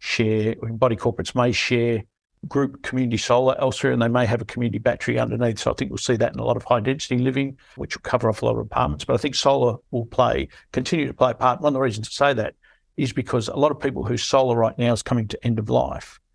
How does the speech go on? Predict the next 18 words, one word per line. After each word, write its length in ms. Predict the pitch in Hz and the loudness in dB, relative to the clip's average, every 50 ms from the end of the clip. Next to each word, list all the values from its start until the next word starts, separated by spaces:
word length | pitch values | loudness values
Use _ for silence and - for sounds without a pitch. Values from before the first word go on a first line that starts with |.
| _ _ _ _ _ - | _ _ _ _ _ -4
are 80 | 127 | -2
gonna 160 | 123 131 120 110 | 0 0 0 0
face 260 | - 123 113 - - | 0 0 0 0 0
the 60 | - | -2
opportunity 440 | 107 - - - - 117 104 107 110 | -2 -2 -4 -4 -4 -4 -2 -4 -4
to 60 | 110 | -6
buy 320 | 104 104 113 113 110 110 | -2 0 2 2 2 2
again, 260 | 110 107 107 120 113 107 | 0 0 0 0 0 0
and 140 | 107 107 | 0 -2
they're 60 | 110 104 | -2 0
gonna 180 | 110 107 110 | 0 0 0
buy 220 | 107 110 110 104 98 | 0 0 0 0 0
cheaper 340 | 98 - - 151 143 143 | 0 0 0 0 0 0
and 180 | 180 - - 127 | 0 0 0 0
they're 60 | 120 | 0
gonna 160 | 113 120 113 | 0 0 0
buy 220 | 113 107 110 110 107 | 0 -2 -2 -2 -4
bigger, 440 | 107 - 131 131 120 139 - - | -2 -2 0 0 2 2 0 0